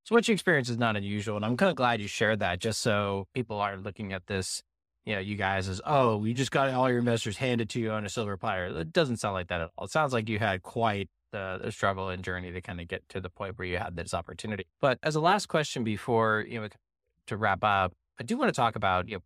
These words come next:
given all those rounds, you know, the dilution between three founders, uh, it must have been pretty, you know, substantial. What have you guys done? How's been, like, the, uh, you know, morale in that aspect? 'Cause, you know, taking that type of dilution, were there additional option pools granted to you to kind of,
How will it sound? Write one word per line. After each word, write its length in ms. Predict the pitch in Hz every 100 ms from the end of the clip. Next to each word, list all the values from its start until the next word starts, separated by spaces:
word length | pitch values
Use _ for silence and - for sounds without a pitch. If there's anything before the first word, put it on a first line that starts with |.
| 117
given 340 | 135 202 156
all 180 | 85 82
those 200 | 92 -
rounds, 600 | - - - - - - _ _ 104
you 60 |
know, 60 | 85
the 80 | 104
dilution 500 | - 151 208 180 107
between 320 | 95 - 98
three 180 | 107 135
founders, 760 | 113 95 92 85 78 92 - - _ _
uh, 220 | 117 104 -
it 80 | 143
must 220 | 156 180
have 100 | 170
been 80 | 135
pretty, 500 | 127 110 101 95 - -
you 80 | 104
know, 60 |
substantial. 720 | - 98 - 90 85 - - _
What 380 | 120 147 240 247
have 180 | 160 147
you 120 | 143
guys 340 | 135 110 107
done? 200 | 98 107
How's 240 | 110 208 196
been, 280 | 160 127 110
like, 240 | 104 95
the, 160 | 104 101
uh, 180 | 90 90 92 -
you 80 |
know, 60 | 92
morale 520 | 95 101 120 131 120
in 80 | 104
that 120 | 104
aspect? 680 | 139 123 120 - 113 110 110
'Cause, 260 | - 98 -
you 60 |
know, 60 | 131
taking 240 | 165 143
that 140 | 120 107
type 200 | 101 95
of 80 |
dilution, 340 | - 151 156 139
were 120 | 104
there 340 | 98 90 87 90
additional 360 | - 117 110 107
option 340 | 131 139 135 120
pools 280 | 135 120
granted 440 | - 120 113 113 104
to 180 | - 110 -
you 140 | 101
to 120 | 98
kind 220 | - 107
of, 180 | 95 92